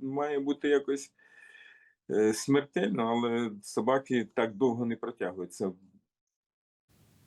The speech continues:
Тому що було шість собак, одна померла, було два, е, французьких бульдога, е, ну, вони не сказали, чому померли. Просто, е,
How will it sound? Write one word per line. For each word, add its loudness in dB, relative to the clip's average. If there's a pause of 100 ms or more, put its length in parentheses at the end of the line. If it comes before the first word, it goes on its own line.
(120)
Тому 4
що 2
було 8
шість 0
собак, 2
одна 0
померла, -4 (440)
було 2
два, 2
е, -4
французьких -8
бульдога, 2
е, -6 (340)
ну, 4
вони 2
не 0
сказали, -2
чому -18
померли. -14
Просто, -2 (920)
е, -20